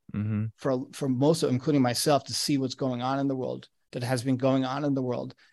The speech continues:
Speaker 2: that, that it's gotta just wake you up. And, and that's why there's so many people that are waking up. And that's where so many people are hiring someone like you, Narada, or, or, or getting straight with their money with Scotty and, and, and making right decisions and starting to see, "Oh, wait a second,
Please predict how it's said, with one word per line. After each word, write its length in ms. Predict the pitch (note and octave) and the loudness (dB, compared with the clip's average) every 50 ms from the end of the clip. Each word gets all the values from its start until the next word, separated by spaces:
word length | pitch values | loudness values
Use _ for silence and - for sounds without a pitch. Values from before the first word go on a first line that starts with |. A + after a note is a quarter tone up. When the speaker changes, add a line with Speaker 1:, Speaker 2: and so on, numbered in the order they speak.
| _ _ _ - - | _ _ _ -12 -4
Speaker 2:
that, 400 | C3 B2+ C#3+ C#3 C3+ C#3 - - E3 D3 | 4 6 8 8 8 8 6 2 -2 0
that 320 | D3 C#3 C3+ C3 C3 - _ _ _ _ _ _ _ - | 2 4 4 4 2 2 _ _ _ _ _ _ _ -2
it's 200 | C#3 B2+ - - | -2 -2 -2 -2
gotta 340 | - - F#3 G3 F3+ D3 | 0 2 4 6 6 4
just 240 | C3+ C3 A#2+ - - _ _ _ _ _ _ _ _ - - C3+ | 2 0 -2 -4 -6 _ _ _ _ _ _ _ _ -20 -6 0
wake 300 | B2+ D3 D#3+ D3 D3 - | 4 4 4 4 2 -2
you 140 | B2 A2+ | -2 0
up. 260 | B2 C#3+ D3+ - - - _ _ _ _ _ _ _ _ _ _ _ _ _ - | 2 2 2 2 0 -8 _ _ _ _ _ _ _ _ _ _ _ _ _ -2
And, 220 | - C3 B2+ B2 - | 0 0 0 0 -2
and 260 | C3+ C3 B2 B2+ B2+ | -2 0 2 4 6
that's 220 | C#3+ C#3 - - | 4 4 4 4
why 140 | - D3 C3 | 6 6 6
there's 160 | B2+ B2 A#2 | 6 4 2
so 100 | - - | 0 2
many 140 | C3+ C3+ B2 | 2 2 0
people 240 | - - C3+ B2+ B2+ | 0 -2 -4 -4 -4
that 80 | A2 A2+ | -6 -6
are 40 | |
waking 380 | B2 A2+ A#2+ A#2+ A#2 A2+ A2+ - | -4 -6 -6 -6 -6 -10 -14 -12
up. 220 | - B2 A#2+ A2+ _ _ _ _ _ _ _ _ _ _ _ _ _ - | -8 -8 -8 -10 _ _ _ _ _ _ _ _ _ _ _ _ _ -2
And 180 | C3 B2 B2 | 0 2 4
that's 200 | C3 C#3 - - | 4 4 4 2
where 80 | C#3+ C3 | -2 -2
so 180 | - - C#3+ | 0 0 2
many 140 | C3+ C3 B2+ | 2 2 2
people 320 | - - C#3 C3 C3 B2 A#2+ | 2 0 0 0 0 0 -2
are 140 | A#2 B2 | -2 -2
hiring 380 | A#2 - C#3 C3 C3 B2+ A#2+ A#2 | -4 -4 -2 0 0 0 0 -2
someone 240 | A#2 - A#2+ A2+ A2+ | -4 -6 -6 -6 -6
like 160 | A2+ A2 A2+ | -6 -6 -2
you, 120 | C3+ C#3+ | 0 2
Narada, 380 | C#3+ C3+ B2 B2 A#2 A2+ A2+ A#2+ | 2 2 2 2 0 0 -2 -6
or, 260 | B2 A2+ A#2 A#2+ A#2+ | -6 -6 -6 -6 -6
or, 280 | - C#3 B2+ A#2+ A#2 A2+ _ _ - _ _ - | -6 -8 -8 -8 -10 -12 _ _ -20 _ _ -8
or 140 | - B2 B2 | -6 -4 -4
getting 300 | A#2 - D3 C3+ C3+ B2+ | 0 0 2 2 2 2
straight 320 | - - - - C3 C3 | 0 -2 -2 0 -2 -2
with 100 | B2+ B2+ | -2 -4
their 100 | - B2+ | -4 -2
money 320 | A#2+ A#2+ B2 B2 B2+ B2+ A#2+ | 0 2 2 4 2 2 0
with 120 | A2 A2 | -2 -4
Scotty 480 | - - - D3 C#3 C3+ C3 B2+ B2 A#2+ | -6 -4 0 2 4 4 4 4 2 0
and, 100 | A2+ A#2 | -2 -4
and, 240 | - A#2+ A#2 A#2 A2+ | -4 -4 -4 -4 -4
and 180 | B2 A2+ A2 - | -6 -8 -6 0
making 380 | - C3 C#3 D3+ D3 D3+ C3+ B2 | 2 4 4 4 4 2 2 4
right 180 | A#2+ B2 C3 | 4 2 0
decisions 540 | B2 A#2 - - D#3 D#3+ C3+ - C3+ B2+ A#2 | -2 -6 -4 0 0 0 2 2 2 2 2
and 100 | A#2+ A2 | -2 -4
starting 180 | - - C3+ B2+ | -2 -2 -4 -4
to 80 | - | -4
see, 140 | - D3+ - | -6 -6 0
"Oh, 140 | - D3+ D3+ | 2 2 4
wait 180 | C#3 D3+ D#3 E3 | 4 4 4 4
a 60 | C3+ | 2
second, 340 | - - C#3 - - B2+ | 2 -2 -2 -4 -4 -10